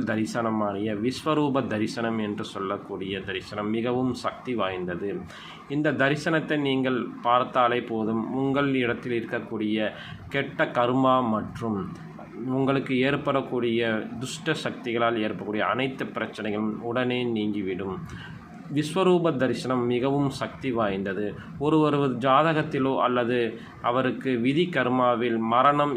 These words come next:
ஏற்படக்கூடிய வாய்ப்புகள் அதிகமாக இருந்தால், குறிப்பாக விபத்து என்று சொல்லக்கூடிய வாகன விபத்தில் இருந்து தப்பிக்க இந்த விஸ்வரூப தரிசனத்தை நீங்கள் பார்த்தாலே போதும், உங்களுக்கு உடனே நீங்கக்கூடியது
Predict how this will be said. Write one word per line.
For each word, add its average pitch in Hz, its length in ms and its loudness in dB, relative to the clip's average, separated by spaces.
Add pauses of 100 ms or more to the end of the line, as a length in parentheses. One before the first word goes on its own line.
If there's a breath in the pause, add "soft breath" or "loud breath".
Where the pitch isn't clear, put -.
ஏற்படக்கூடிய 113 680 -2 (120)
வாய்ப்புகள் 110 520 0 (120)
அதிகமாக 117 580 0 (140)
இருந்தால், 104 440 0 (340 loud breath)
குறிப்பாக 143 480 2 (100)
விபத்து 147 460 0 (100)
என்று 120 220 -2
சொல்லக்கூடிய 110 420 -2 (100)
வாகன 123 320 4 (100)
விபத்தில் 104 520 -4 (400 loud breath)
இருந்து 117 280 0 (120)
தப்பிக்க 110 420 -4 (680 loud breath)
இந்த 139 180 2 (480)
விஸ்வரூப 156 580 4 (100)
தரிசனத்தை 117 600 0 (100)
நீங்கள் 113 340 0
பார்த்தாலே 120 500 2 (100)
போதும், 104 320 -4 (140)
உங்களுக்கு 113 420 -2 (840 loud breath)
உடனே 147 340 4 (200)
நீங்கக்கூடியது 120 760 2